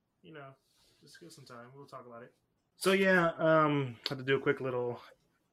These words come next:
thing there. Sorry about that, guys. But essentially, we were talking about how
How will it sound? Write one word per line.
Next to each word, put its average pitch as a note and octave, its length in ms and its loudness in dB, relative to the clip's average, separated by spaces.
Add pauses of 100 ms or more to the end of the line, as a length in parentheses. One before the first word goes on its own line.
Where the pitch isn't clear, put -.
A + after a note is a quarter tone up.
thing D3+ 240 2
there. C#3+ 440 2 (300)
Sorry C3 200 -4
about A#2+ 160 -6
that, B2 140 -2
guys. B2 240 -8 (600)
But C#3+ 120 6
essentially, D#3+ 340 2
we D#3 80 4
were D3 80 4
talking C#3 300 2
about C3 240 4
how A#2+ 560 2